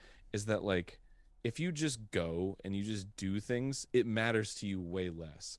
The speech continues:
Because I, I was in a situation recently where there was somebody that, like, cared so much about a thing, um, and felt so, like, slighted and wronged by this one thing that I was also a part of. And I, I just didn't, I was like, "Whatever, I,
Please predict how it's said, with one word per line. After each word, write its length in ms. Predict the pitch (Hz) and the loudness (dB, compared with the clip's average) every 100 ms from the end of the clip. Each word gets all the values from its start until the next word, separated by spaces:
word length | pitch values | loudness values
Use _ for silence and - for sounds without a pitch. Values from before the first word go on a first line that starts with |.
| - - - | -18 -20 -14
Because 240 | 104 120 123 | -8 0 4
I, 140 | 123 - | 4 4
I 100 | 113 | 2
was 180 | 131 135 | 2 0
in 80 | |
a 60 | 120 | -4
situation 540 | - - 117 113 110 | -4 -4 -2 -2 -2
recently 460 | 95 123 - 92 90 | -2 -2 -4 -4 -2
where 140 | 87 92 | 0 0
there 100 | 90 | 0
was 140 | 90 | -2
somebody 360 | - 95 95 90 | 2 2 2 -2
that, 140 | 82 | -4
like, 180 | 85 82 | -8 -12
cared 360 | - 95 90 | -8 -4 -4
so 360 | 85 - 92 95 | -4 -6 -2 -2
much 280 | 98 95 - | 0 -2 -2
about 200 | 85 85 | -4 -6
a 60 | |
thing, 380 | 82 92 82 82 - - _ _ - | -4 -6 -6 -10 -14 -20 _ _ -4
um, 300 | 90 85 85 | -2 -2 -4
and 120 | 92 90 | -8 -4
felt 280 | - 98 | 0 0
so, 240 | - 104 98 | 0 0 0
like, 180 | 95 87 | 0 -2
slighted 480 | - 104 95 101 | -2 0 2 2
and 180 | 92 87 | 0 -2
wronged 440 | 90 90 90 90 90 | 0 0 0 -2 -4
by 140 | 87 | -4
this 200 | 87 - | -4 -4
one 200 | 92 92 | -4 -4
thing 400 | - 98 87 85 - - - _ _ _ - - - | -2 -2 -2 -6 -12 -20 -20 _ _ _ -20 -10 4
that 140 | 104 | 8
I 120 | 98 | 8
was 140 | 107 95 | 8 8
also 340 | 95 92 90 | 6 6 2
a 60 | 82 | 0
part 260 | - 90 | 2 2
of. 320 | 76 76 - - - - - - | 0 -6 -10 -16 -20 -20 -20 -4
And 500 | 95 85 80 82 82 - - _ _ _ _ - | -2 0 -2 -4 -6 -10 -14 _ _ _ _ 4
I, 180 | 107 - | 4 4
I 180 | 98 117 | 6 6
just 240 | 120 104 | 6 -2
didn't, 240 | 110 95 - | -2 -2 -2
I 60 | 101 | -2
was 100 | 95 | -2
like, 100 | 92 - | -4 -8
"Whatever, 560 | 82 131 98 120 131 | -2 2 4 2 2
I, 100 | 76 | -2